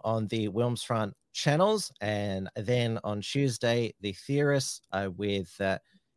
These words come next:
Andy Nolch. That's at nine P M on The Theorist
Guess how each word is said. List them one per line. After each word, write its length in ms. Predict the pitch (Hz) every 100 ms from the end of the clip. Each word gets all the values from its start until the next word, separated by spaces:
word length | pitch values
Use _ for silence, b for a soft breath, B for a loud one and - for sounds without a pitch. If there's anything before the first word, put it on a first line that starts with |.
| -
Andy 280 | 127 113 107
Nolch. 460 | 123 170 175 - - -
That's 240 | 101 -
at 120 | 101
nine 320 | 113 120 127 113
P 200 | 120 120
M 180 | 113
on 180 | - 101
The 80 | 101
Theorist 760 | - 117 113 107 101 - -